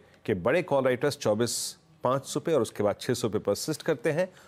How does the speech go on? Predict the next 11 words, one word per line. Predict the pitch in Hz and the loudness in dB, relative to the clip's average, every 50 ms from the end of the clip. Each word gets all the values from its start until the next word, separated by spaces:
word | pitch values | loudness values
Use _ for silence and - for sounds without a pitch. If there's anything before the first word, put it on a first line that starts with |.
| - - - - - | -20 -20 -20 -8 -4
और | 95 101 | -2 -2
स्ट्रॉन्ग | 92 - - - 175 170 165 156 - | -2 -2 -2 0 0 0 0 0 -2
पुट | 127 117 - | -2 0 0
राइटिंग | 110 101 - 127 131 | -2 -2 -2 -4 -6
चौबीस | 120 - 95 85 87 98 - | -2 0 0 0 0 -2 -4
चार | - 98 80 | -2 -4 -4
सौ | - - - | -4 -8 -12
पे | - - 87 | -12 -12 -14
ही | 85 80 | -14 -16
है। | - - 101 | -14 -10 -6
ये | 113 | -6